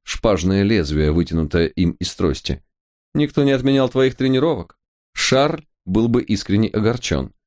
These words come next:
Защищайся, но только не вздумай разбить тут что-нибудь". "Легко сказать. Вы когда-нибудь пробовали драться в помещении, набитом бесценной роскошью, словно будуар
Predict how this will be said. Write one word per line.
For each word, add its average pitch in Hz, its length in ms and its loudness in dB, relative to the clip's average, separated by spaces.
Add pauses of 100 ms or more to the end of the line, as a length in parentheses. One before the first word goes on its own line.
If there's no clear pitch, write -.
(160)
Защищайся, 92 880 0 (260)
но 135 120 -2
только 143 260 0
не 147 140 4
вздумай 131 420 2
разбить 90 480 -2
тут 90 140 -4
что-нибудь". 90 600 0 (640)
"Легко 76 560 0
сказать. 139 600 -2 (560)
Вы 104 160 2
когда-нибудь 135 540 0
пробовали 127 480 2
драться 107 560 -2 (220)
в - 40 -18
помещении, 110 600 2
набитом 101 540 0 (120)
бесценной 113 680 0
роскошью, 92 760 -2 (140)
словно 113 400 2
будуар 98 560 2